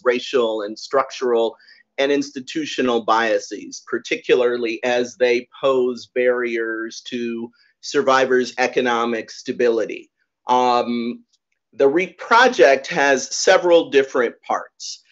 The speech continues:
It has two partner impact sites, Enlace Comunitario in New Mexico and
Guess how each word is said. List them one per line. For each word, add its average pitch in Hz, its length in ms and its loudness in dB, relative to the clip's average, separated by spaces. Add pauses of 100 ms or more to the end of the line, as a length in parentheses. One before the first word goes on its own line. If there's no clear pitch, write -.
(160)
It 139 180 4
has 135 440 0
two 175 540 -6
partner 180 760 2
impact 175 520 -2
sites, 214 600 -4 (380)
Enlace 143 600 2
Comunitario 165 1200 0
in 147 160 0
New 139 100 0
Mexico 240 760 0 (500)
and 143 1080 2